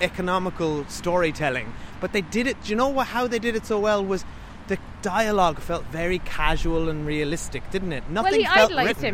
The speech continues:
Speaker 2: him, that was obvious. But also the dad had already referenced him. Now, there's one thing I didn't like at all,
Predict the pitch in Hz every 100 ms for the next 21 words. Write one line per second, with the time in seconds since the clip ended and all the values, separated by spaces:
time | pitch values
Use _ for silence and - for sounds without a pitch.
0 | 185 170 262 247 262 247 220 330 359 392
1 | 381 277 311 302 302 330 277 277 277 269
2 | 320 277 277 - - 339 349 359 311 392
3 | 587 539 320 285 539 330 233 262 254 277
4 | 269 202 208